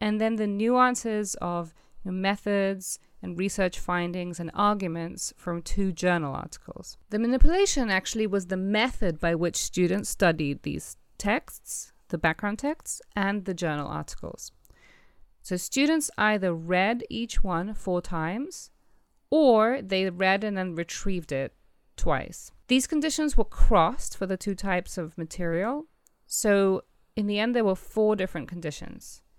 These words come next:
One in which students just read both the factual text and the journal articles. One in which they practiced retrieval on both of those materials. And then one condition where they practiced retrieval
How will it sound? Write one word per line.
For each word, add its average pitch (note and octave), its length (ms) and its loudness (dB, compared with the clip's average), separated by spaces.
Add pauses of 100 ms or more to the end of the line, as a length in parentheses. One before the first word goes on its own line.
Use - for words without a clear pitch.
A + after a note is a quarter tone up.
(320)
One G3 320 0
in B3+ 140 0
which C4+ 140 -2
students A3 520 -4
just F#3+ 480 2
read F#3+ 500 0 (120)
both F3+ 220 -2
the F#3 100 -10
factual E3+ 420 -6
text - 480 -12
and F3 220 -2
the F3 40 -2
journal D3 320 -6
articles. F#3 680 -8 (840)
One G#3+ 300 4
in B3 160 2
which G#3+ 280 0
they F3+ 120 -4
practiced F#3 480 0
retrieval G3 760 0
on F3 200 -10
both E3 200 0
of F3 100 -4
those D#3 240 -2
materials. E3+ 760 -10 (800)
And F#3 180 -4
then C4 420 4 (120)
one G#3+ 240 0
condition G#3 500 -4
where F3 120 -2
they F3 100 -4
practiced F3+ 500 0
retrieval G#3+ 680 -2